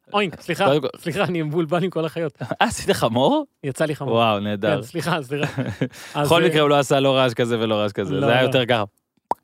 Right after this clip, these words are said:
Speaker 1: לא, זה מה שחזיר
Speaker 2: רגע.
Speaker 1: זה נ-
Speaker 2: לא, מה, זה היה ראש שלו, מה אתה רצית ש-, מה אתה חושב, זרקו חזיר
Speaker 1: לא,
Speaker 2: חי?
Speaker 1: זרקו פקק של, אה, פנטה.
Speaker 2: לא, זה כזה, פשוט
Speaker 1: אוקיי.
Speaker 2: נופל על דשא כזה.
Speaker 1: אז אנחנו בקיץ של שנת אלפיים,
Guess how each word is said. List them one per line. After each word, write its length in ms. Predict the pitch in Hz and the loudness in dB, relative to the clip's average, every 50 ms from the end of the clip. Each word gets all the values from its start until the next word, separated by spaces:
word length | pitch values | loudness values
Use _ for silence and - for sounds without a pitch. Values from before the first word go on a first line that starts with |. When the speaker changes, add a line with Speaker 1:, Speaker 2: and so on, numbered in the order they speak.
| _ _ _ _ _ _ _ _ - | _ _ _ _ _ _ _ _ -10
Speaker 1:
לא, 300 | 139 127 143 156 151 123 | -6 -2 -2 -2 -2 -2
זה 140 | - 156 | -4 -4
מה 120 | 160 175 151 | -4 -4 -4
שחזיר 440 | - 170 156 - 151 139 123 139 123 | -4 -6 -6 -4 -6 -2 0 0 0
Speaker 2:
רגע. 160 | 123 120 - | 0 0 -2
Speaker 1:
זה 80 | 165 | -4
נ- 200 | 160 156 160 165 180 156 _ _ _ _ - | -4 -6 -8 -10 -14 -20 _ _ _ _ -8
Speaker 2:
לא, 300 | 117 120 - 277 247 220 | -2 0 2 4 4 4
מה, 240 | 170 143 131 127 127 | 4 4 4 4 4
זה 120 | 131 131 | 2 2
היה 160 | 139 147 143 139 135 123 113 110 - _ _ _ - | 2 2 2 0 -4 -8 -14 -16 -20 _ _ _ -10
ראש 320 | 123 117 156 214 - - - | -6 0 0 0 0 0 -4
שלו, 240 | 151 117 104 95 | -2 -2 -2 -2
מה 80 | 98 107 | -2 -2
אתה 120 | 113 127 | -2 -2
רצית 240 | 117 117 110 110 98 107 | -4 -6 -6 -8 -10 -10
ש-, 100 | 101 - | -12 -10
מה 120 | 90 113 | -8 -8
אתה 160 | 120 104 - 104 | -6 -6 -6 -8
חושב, 120 | 107 104 | -8 -8
זרקו 360 | 101 101 104 98 - 110 101 | -6 -8 -8 -6 -6 -10 -10
חזיר 480 | - - - - 107 101 107 101 101 107 110 | -10 -12 -10 -10 -8 -6 -6 -8 -8 -6 -2
Speaker 1:
לא, 160 | 160 180 - - | 0 2 2 2
Speaker 2:
חי? 80 | 151 | 0
Speaker 1:
זרקו 280 | 135 - 143 - 233 220 | 0 -2 -2 -2 -2 -2
פקק 340 | - - - - 165 - - | -2 -2 -2 -2 -2 -2 -4
של, 220 | - 208 190 185 | -4 -2 -2 0
אה, 120 | 180 175 | -2 -2
פנטה. 400 | 160 - 208 196 190 170 - 131 110 - | -2 -2 -2 -2 -2 -4 -8 -10 -8 -4
Speaker 2:
לא, 240 | 135 156 233 302 311 | 2 4 4 4 4
זה 100 | 226 135 | 2 2
כזה, 120 | 131 127 107 _ _ _ _ _ _ _ - - - _ _ _ _ _ | 0 0 0 _ _ _ _ _ _ _ -16 -16 -16 _ _ _ _ _
פשוט 140 | - 123 - | -14 -6 -6
Speaker 1:
אוקיי. 160 | 135 123 127 | -6 -4 -2
Speaker 2:
נופל 200 | 143 127 - 165 | -4 0 2 2
על 200 | 165 170 170 175 | 4 4 2 2
דשא 240 | 170 208 185 - 127 | 2 0 0 0 -2
כזה. 140 | 104 95 90 - _ _ - - - _ _ _ _ _ _ _ - | -4 -4 -6 -8 _ _ -20 -20 -20 _ _ _ _ _ _ _ -10
Speaker 1:
אז 140 | 165 143 123 | -10 -6 -4
אנחנו 220 | 151 165 151 170 | -4 -4 -4 -4
בקיץ 340 | 160 151 - 208 202 196 - | -6 -4 -2 -2 -2 -2 -4
של 60 | - | -8
שנת 240 | 151 - 196 180 - | -10 -6 -6 -4 -4
אלפיים, 380 | 170 160 - 196 190 165 127 | -4 -4 -2 -4 -4 -4 -6